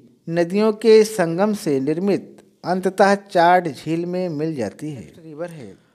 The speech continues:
उआंगी नदी। आइए देखते हैं, उआंगी नदी कांगो की मुख्य सहायक नदी है, जो ओमू एवं उले नदियों के संगम से बनती है। और इस प्रकार से आज हम लोगों ने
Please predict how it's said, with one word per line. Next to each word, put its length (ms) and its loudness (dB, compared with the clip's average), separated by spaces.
उआंगी 760 0
नदी। 360 -4
आइए 200 -4
देखते 320 -8
हैं, 300 -14
उआंगी 680 4
नदी 400 -2
कांगो 440 2
की 280 -6
मुख्य 380 -4
सहायक 580 0
नदी 380 -2
है, 220 -6
जो 300 6
ओमू 440 6
एवं 360 4
उले 380 6
नदियों 460 -2
के 280 0
संगम 480 -6
से 180 -10
बनती 360 -6
है। 200 -10
और 100 -10
इस 100 -18
प्रकार 400 -10
से 240 -18
आज 400 4
हम 180 -8
लोगों 260 -6
ने 180 -10